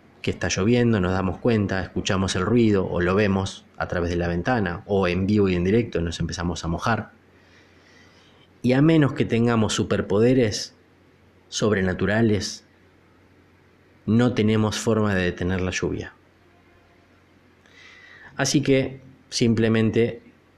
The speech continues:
dejamos que el clima se exprese, dejamos que siga lloviendo hasta que tenga que parar de llover. De esa forma ocurre con los pensamientos.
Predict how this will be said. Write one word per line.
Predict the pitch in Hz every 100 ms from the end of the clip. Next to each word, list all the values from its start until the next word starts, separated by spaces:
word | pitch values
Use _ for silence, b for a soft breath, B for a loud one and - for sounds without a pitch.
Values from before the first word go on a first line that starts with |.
| _
dejamos | 101 104 104 117 110 104
que | 104
el | 98
clima | - 107 104 98
se | 98
exprese, | - - 98 - 87 - -
dejamos | - - 101 104
que | - 98 104 104 -
siga | - 110 110
lloviendo | 117 113 120 123 117
hasta | 92 95
que | 90 104 107 - - - _ _ -
tenga | 107 98 90
que | 98
parar | 90 90 85
de |
llover. | - 82 85 - _ _ _ _ _ _ - B B B B B B B B B B B B B B B B _ _
De | 101 123
esa | 143 143
forma | 127 143 160 151
ocurre | 110 - 113 107
con | 101
los | 92
pensamientos. | 98 87 92 85 78 - - -